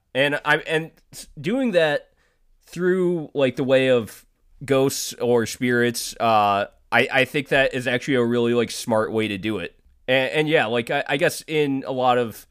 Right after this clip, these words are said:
media, that's also, like, Steve-, I think of, uh, Stephen King. He often uses ghosts and spirits to make a larger metaphor about, uh, actual real-life trauma that happens all the time, you know?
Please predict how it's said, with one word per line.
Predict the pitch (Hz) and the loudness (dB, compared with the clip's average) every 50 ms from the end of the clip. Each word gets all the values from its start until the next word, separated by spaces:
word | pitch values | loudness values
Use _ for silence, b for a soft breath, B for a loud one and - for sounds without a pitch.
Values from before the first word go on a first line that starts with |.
| _ _ _ _ _ _ _ _ _ | _ _ _ _ _ _ _ _ _
media, | - 127 147 156 151 139 127 107 98 95 95 101 123 - - - _ - - | -2 0 0 2 4 4 4 4 4 2 2 0 -2 -6 -14 -20 _ -6 -2
that's | 131 131 127 - - | 0 0 2 2 2
also, | 131 120 120 - - 139 127 117 113 110 110 - - _ _ _ - | 2 2 2 2 0 0 2 2 2 0 -2 -4 -10 _ _ _ -2
like, | 123 120 113 - - | 0 0 0 -2 -6
Steve-, | - - - - 190 185 160 - | -14 -12 -6 -6 -4 -4 0 2
I | 151 147 143 | 2 2 2
think | - - 165 143 | 0 -2 -4 -4
of, | 139 117 127 | -2 0 0
uh, | 127 120 110 | 2 2 0
Stephen | 101 - - - 156 135 127 120 107 | 0 -4 -4 -6 -4 -2 -2 -4 -4
King. | - - 117 117 104 95 92 85 _ _ _ _ _ _ | -4 -4 -2 -2 -2 -4 -6 -10 _ _ _ _ _ _
He | _ 127 131 127 | _ -4 -2 0
often | 117 113 113 - - 127 113 107 | 2 2 0 -2 -4 -6 -4 -2
uses | 104 107 107 104 101 101 101 87 98 | -2 -2 -2 -2 -2 -4 -6 -6 -2
ghosts | - 110 104 104 101 - - | 0 2 2 2 0 -2 -6
and | 117 90 | -8 -8
spirits | - - - 113 107 104 101 98 - - - | -8 -6 -4 -2 0 0 0 -2 -4 -6 -8
to | - - 113 104 104 98 98 98 - _ _ _ _ _ _ _ _ | -4 -4 -2 -2 -2 -2 -4 -6 -8 _ _ _ _ _ _ _ _
make | - 120 127 127 120 | -4 -2 -2 0 0
a | 131 | -2
larger | 113 110 113 117 120 120 117 113 110 | -2 0 2 2 2 0 -2 -4 -4
metaphor | 104 104 104 101 95 - - 104 95 95 95 92 90 90 - _ _ | -2 -2 -2 -2 -4 -6 -10 -8 -6 -6 -4 -4 -6 -8 -10 _ _
about, | 107 101 95 104 98 95 92 95 - - | -6 -4 -2 -2 -2 -2 -2 -4 -6 -6
uh, | - 104 98 95 92 90 90 90 - _ _ _ _ _ _ _ _ _ _ _ - | -4 -4 -2 0 0 -2 -2 -6 -8 _ _ _ _ _ _ _ _ _ _ _ -4
actual | 117 117 113 - - 139 123 113 110 101 | -2 -2 -2 -2 -4 -2 -2 -2 -2 0
real-life | 101 120 117 117 107 104 104 101 92 90 - | 2 4 4 4 4 4 2 2 2 0 -4
trauma | - - 113 101 95 90 90 87 85 | -4 0 2 2 2 2 0 -4 -6
that | - 92 92 - | -4 -4 -2 0
happens | 104 95 87 85 - 85 85 90 - | 0 0 -2 -2 -4 -8 -8 -6 -6
all | 87 87 | -6 -6
the | 87 85 | -6 -8
time, | 80 - 90 85 87 - - | -8 -8 -8 -8 -8 -8 -10
you | 76 | -8
know? | 87 87 95 | -8 -8 -8